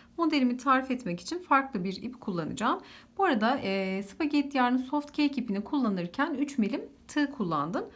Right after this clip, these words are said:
Burada şimdi üç buçuk milim tığ kullanacağım. Bu ipim de farklı, e, farklı bir ip. Şöyle zincir çekerek başlıyoruz. Aramızda yeni başlayanlar varsa zincir nasıl çekilir,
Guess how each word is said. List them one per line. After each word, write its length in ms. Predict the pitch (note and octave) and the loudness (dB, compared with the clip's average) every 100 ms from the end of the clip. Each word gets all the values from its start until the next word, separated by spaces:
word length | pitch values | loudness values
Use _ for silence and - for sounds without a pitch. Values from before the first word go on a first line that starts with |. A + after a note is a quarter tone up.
| - - - - | -20 -20 -20 -6
Burada 240 | F#4+ G3+ F#3+ | -2 0 -2
şimdi 340 | - A#3+ A3 | -2 0 0
üç 340 | D#4 B3+ - | -2 -2 -4
buçuk 200 | F#3 - | -8 -6
milim 280 | G3 F#3+ C4+ - - | -4 -2 -4 -6 -10
tığ 200 | - C#4+ | -2 -2
kullanacağım. 600 | C#4 F#3 E3 E3 A3 F#4+ - - - - | 0 -2 -2 -2 -2 -2 -4 -18 -20 -8
Bu 60 | A#3+ | -4
ipim 240 | F#3+ - | -4 -4
de 80 | G3 | -4
farklı, 440 | B3+ B3+ A#3 - F3+ - - | 2 2 2 -2 -8 -8 -10
e, 220 | E3+ E3 | -6 -4
farklı 420 | F3 A#3 A3+ A3+ | 0 0 0 -2
bir 100 | D#3 | -4
ip. 200 | A3+ F#4 - - - - _ - | -4 -8 -12 -20 -20 -20 _ -12
Şöyle 320 | - G4 B3 | -2 0 0
zincir 320 | B3+ E4+ F4 | 0 0 0
çekerek 520 | E4+ C#4 B3+ F3+ F3+ | -2 -4 -2 -2 0
başlıyoruz. 600 | B3+ C#4 - A#3+ F#3 A#3 - | 0 0 0 -2 -2 -4 -4
Aramızda 420 | C4 D4 D4 D4 | 2 2 2 2
yeni 180 | D4 D4 | 4 4
başlayanlar 720 | D4 C#4+ D4 C4+ B3+ B3 B3+ | 2 0 0 4 4 4 4
varsa 400 | D4+ D4 B3+ A3+ | 2 0 -2 0
zincir 400 | A3+ A#3 A#3+ A#3 | 0 0 0 -2
nasıl 320 | B3+ B3+ A#3 | -2 -2 -4
çekilir, 540 | - G#3+ F3 E3+ F3+ | -4 -4 -4 -4 -6